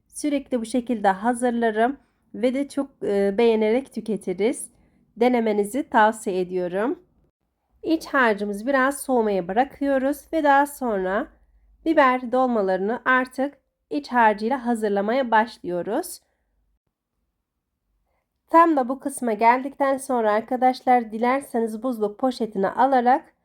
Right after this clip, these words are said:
iç harcı ile beraber buzlukta muhafaza edebilirsiniz. Gerçekten bu şekilde de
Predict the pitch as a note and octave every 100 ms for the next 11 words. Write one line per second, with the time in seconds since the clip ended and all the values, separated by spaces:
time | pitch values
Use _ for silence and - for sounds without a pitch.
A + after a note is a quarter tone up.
0 | _ _ _ - F4 - C4+ B3+ A#3 A#3+
1 | A3 A3+ C4 A#3+ A#3+ B3 C#4+ - C4+ A#3+
2 | A3+ A#3 C4 A3+ A#3+ B3+ B3 G3 G#3 A3
3 | A3+ A3+ G#3+ G#3 - F3 F#3 D#4 - -
4 | _ _ - F#3+ A3+ C4+ D#4 C#4+ C#4+ C#4+
5 | C#4 C4 - C4+ C4 A#3+ A3+ B3